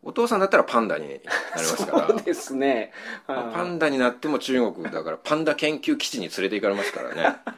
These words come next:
Speaker 2: ああ。
Speaker 1: で、まだ上流はいいんですよ、水が流れてくる。
Speaker 2: はいはいはい。
Speaker 1: 端っ、トイレの端っこから水が流れてくるから、その端に自分が座ってればいいんですけど、
Speaker 2: はい。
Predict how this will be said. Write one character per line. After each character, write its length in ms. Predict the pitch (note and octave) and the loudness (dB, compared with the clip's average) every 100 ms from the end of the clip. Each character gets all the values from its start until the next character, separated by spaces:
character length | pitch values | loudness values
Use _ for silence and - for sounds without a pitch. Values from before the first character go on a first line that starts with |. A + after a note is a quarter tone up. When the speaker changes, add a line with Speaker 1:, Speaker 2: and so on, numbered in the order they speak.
| _ - _ _ _ _ - - E4 - - | _ -20 _ _ _ _ -20 -14 -14 -14 -6
Speaker 2:
あ 560 | C#3+ B2 C3+ A#2 - | -4 -4 -6 -6 -8
あ。 0 | - _ - - _ _ - _ | -12 _ -20 -20 _ _ -20 _
Speaker 1:
で、 80 | - | -6
ま 140 | G#3 C#4 | -2 4
だ 340 | G3 G#2+ - _ - | 6 6 0 _ -16
上 320 | A2+ A#3 C4+ | 0 4 4
流 120 | C4+ | 4
は 120 | B3 A#3+ | 6 4
い 40 | |
い 20 | |
ん 20 | E3+ | 2
で 60 | |
す 100 | - | -2
よ、 120 | D#2 - | -6 -6
水 240 | F#2+ F#2+ | -6 -4
が 100 | F#2+ | -4
流 260 | F#2 F#2 F#2+ | -2 -2 -2
れ 100 | F2+ | -2
て 100 | - | -8
く 140 | - | -12
る。 400 | E2+ D#2+ C#2+ - _ _ _ _ _ - - | -8 -6 -8 -12 _ _ _ _ _ -14 -8
Speaker 2:
は 80 | |
い 20 | A#2+ | -6
は 60 | |
い 40 | G2 | -8
は 80 | F#2+ - F2+ | -14 -16 -20
い。 20 | - _ _ _ _ | -20 _ _ _ _
Speaker 1:
端 220 | - - | -8 -8
っ、 20 | - - | -8 0
ト 100 | G#3+ | 4
イ 40 | |
レ 60 | E3+ | 4
の 80 | |
端 260 | - D3 - | 6 6 4
っ 20 | - | -2
こ 420 | C#3+ C3+ B2+ - _ _ _ | 4 4 4 0 _ _ _
か 100 | A#2+ | 4
ら 120 | A#2+ | 6
水 200 | A#2+ A#2 | 4 0
が 60 | A#2+ | 2
流 100 | A#2 | 2
れ 80 | A#2+ | 0
て 80 | A#2 | 0
く 120 | G2 | -4
る 80 | F#2 | -2
か 100 | G2 | 0
ら、 60 | A#2 | 0
そ 100 | A#2 | -2
の 60 | |
端 200 | C#3+ C#3 | -4 -2
に 60 | F3+ | -2
自 140 | D3+ | -2
分 120 | D#3 D3+ | -2 2
が 220 | D3 - | 0 0
座 200 | - C3+ | -2 -2
っ 20 | B2 | 0
て 100 | B2 | -2
れ 60 | |
ば 80 | E2 | -4
い 60 | F2+ | -8
い 80 | D#2+ | -10
ん 20 | |
で 100 | C#2 | -12
す 80 | - | -18
け 100 | C#2+ | -2
ど、 160 | F#2+ | 2
Speaker 2:
は 120 | F#2+ | 2
い。 100 | G2+ | 0